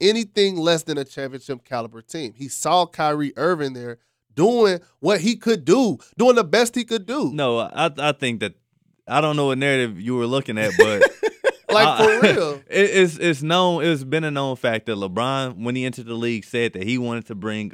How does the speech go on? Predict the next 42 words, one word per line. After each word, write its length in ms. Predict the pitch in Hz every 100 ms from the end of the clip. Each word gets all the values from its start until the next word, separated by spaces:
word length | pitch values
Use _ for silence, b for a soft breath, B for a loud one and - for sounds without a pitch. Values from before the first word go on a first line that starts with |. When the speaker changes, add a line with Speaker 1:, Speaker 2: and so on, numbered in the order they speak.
| -
Speaker 2:
a 100 | 98
Cle-, 220 | 85 - 120
a 100 | 98
championship 460 | 110 120 107 120 98
to 80 |
Cleveland. 420 | - 113 104 85 87 _ -
He 140 | 151
went 220 | 135 156 170
to 40 |
Miami 480 | 151 151 139 123 123
to 100 | 95
learn 260 | 98 139 127
how 100 | 131
to 100 | 110
win. 480 | 104 143 147 101 90 _ -
He 80 |
finally 680 | 120 143 165 190 170 170 147 _ 110
got 260 | 131 151
that 220 | 139 139 123
winning 260 | 139 127
Speaker 1:
To 60 | 123
learn 100 | 156
how 60 |
to 80 | 117
Speaker 2:
pedigree. 300 | 110 98 90 123
Speaker 1:
win. 220 | 139 117 123
Speaker 2:
Yeah, 160 | 214
you 140 | 147 104
gotta, 280 | 147 185 - _ _ _
sometimes 340 | - 160 170 151
you 60 | 151
gotta 160 | 151
learn 160 | 156 151
how 80 | 151
to 60 |
win. 200 | 151 147 262
Speaker 1:
Who 80 |
taught 200 | 175 214
him 60 | 214
how 80 | 190
to 80 | 165
win? 200 | 139